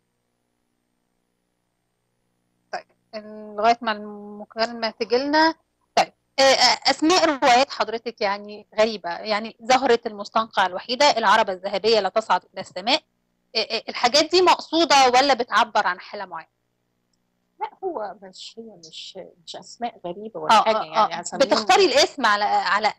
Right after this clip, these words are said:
Speaker 1: على إيه؟ على
Speaker 2: لا،
Speaker 1: أساس
Speaker 2: لا، هي مش مسألة تختار الاسم. هو عنوان أي عمل أدبي. أولًا زهرة المستنقع هي قصة قصيرة وليست
Speaker 1: مم.
Speaker 2: رواية.
Speaker 1: مم.
Speaker 2: ولكن اختيار العمل، آه، آه، الأدبي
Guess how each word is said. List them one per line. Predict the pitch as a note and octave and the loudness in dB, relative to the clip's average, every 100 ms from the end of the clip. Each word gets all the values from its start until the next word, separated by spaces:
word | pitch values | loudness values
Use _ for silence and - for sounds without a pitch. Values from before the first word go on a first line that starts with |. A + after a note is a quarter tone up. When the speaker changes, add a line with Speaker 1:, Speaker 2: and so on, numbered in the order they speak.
| - | -4
Speaker 1:
على | F#3 G3 | -4 -4
إيه؟ | G#3 E3+ - | -12 -14 -12
على | F#3 | -10
Speaker 2:
لا، | G3+ | -8
Speaker 1:
أساس | B3+ A3 | -10 -10
Speaker 2:
لا، | C#4 G4+ G#3 | -6 -6 _
هي | A#3+ G#3+ | -20 -20
مش | G3 - _ | -20 -20 _
مسألة | - A3 - _ _ | -20 -20 -20 _ _
تختار | G#3 F#3 _ _ | -20 -20 _ _
الاسم. | - _ _ _ _ _ _ | -20 _ _ _ _ _ _
هو | A3 G3+ | -12 -10
عنوان | - G#3+ G#3 A3+ C4 C4+ B3+ _ A3+ | -6 -8 -6 -4 -2 -2 -4 _ -6
أي | A3+ | -4
عمل | F#3 E3+ G3+ G3 G3 _ _ _ _ _ _ _ | -4 -4 -8 -10 -16 _ _ _ _ _ _ _
أدبي. | A3 G3+ F3 D#3 - | 0 2 0 -2 -4
أولًا | G3+ A#3 A3 | 0 0 0
زهرة | G3+ G#3+ - | -2 -2 -4
المستنقع | F#3 - - G3+ _ E3+ F3 | -14 -12 -10 -10 _ -16 -12
هي | F#3+ E3+ - | -12 -12 -16
قصة | A3+ D#3+ | -20 -20
قصيرة | - _ _ D3+ D3+ | -20 _ _ -20 -16
وليست | D#3 E3+ E3 | -12 -12 -10
Speaker 1:
مم. | A3 | -10
Speaker 2:
رواية. | G#3 C3+ _ _ - | -10 -14 _ _ -16
Speaker 1:
مم. | G#3+ G3 - _ | -16 -16 -20 _
Speaker 2:
ولكن | G3+ B3+ - C#4 | -2 0 -2 -6
اختيار | - - - B3+ D4 D4+ - - | -12 -14 -16 -6 -2 -2 -6 -8
العمل، | G3+ F#3+ F#3 G#3+ G3 E3 E3 _ _ _ - | -6 -4 0 0 -2 -8 -16 _ _ _ -10
آه، | E3+ E3 D#3+ - | -8 -8 -12 -16
آه، | D#3+ D#3+ - | -18 -18 -14
الأدبي | E3+ - G#3+ G3+ F#3+ G#3 | -12 0 0 2 -2 -4